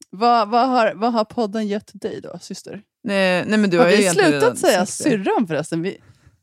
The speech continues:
Speaker 1: det var ju sån debatt om
Speaker 2: Nej.
Speaker 1: det i början, syrran.
Speaker 2: Det, jag tror inte att jag har slutat säga det. Absolut inte.
Speaker 1: Nej.
Speaker 2: Nej, men, eh,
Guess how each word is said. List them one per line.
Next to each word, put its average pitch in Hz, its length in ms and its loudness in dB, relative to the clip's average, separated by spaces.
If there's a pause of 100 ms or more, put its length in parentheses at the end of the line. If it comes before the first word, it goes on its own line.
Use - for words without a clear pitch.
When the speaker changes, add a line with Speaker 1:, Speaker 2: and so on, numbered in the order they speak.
(200)
Speaker 1:
det 233 100 -2
var 262 120 2
ju 302 80 4
sån 277 160 0
debatt 254 300 2
om - 60 -4
Speaker 2:
Nej. - 260 0
Speaker 1:
det 196 140 0
i 202 40 -2
början, 202 540 0
syrran. 156 440 -4 (340)
Speaker 2:
Det, 160 340 -6
jag 180 140 -2
tror 202 100 -8
inte 143 100 -8
att 120 60 -10
jag 143 100 -2
har 147 80 -2
slutat 143 260 -10
säga 143 120 -6
det. 127 180 -6 (120)
Absolut 170 320 -6
inte. 143 200 -10 (240)
Speaker 1:
Nej. 208 180 -4
Speaker 2:
Nej, 208 120 0
men, 214 240 0
eh, - 60 -2